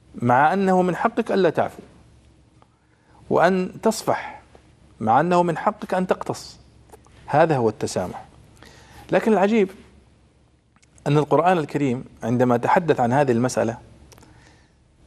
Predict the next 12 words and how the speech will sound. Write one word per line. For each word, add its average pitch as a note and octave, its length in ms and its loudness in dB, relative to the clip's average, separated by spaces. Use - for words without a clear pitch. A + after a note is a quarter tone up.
جاء، D3 300 2
ضرب F3 280 2
الله E3+ 360 2
سبحانه D#3 380 -2
وتعالى D3 560 2
مثلا F3 340 0
من D3 260 -2
سماحته E3 720 0
سبحانه F#3 480 0
وتعالى F3+ 600 2
مع C#3+ 200 2
خلقه، - 300 -6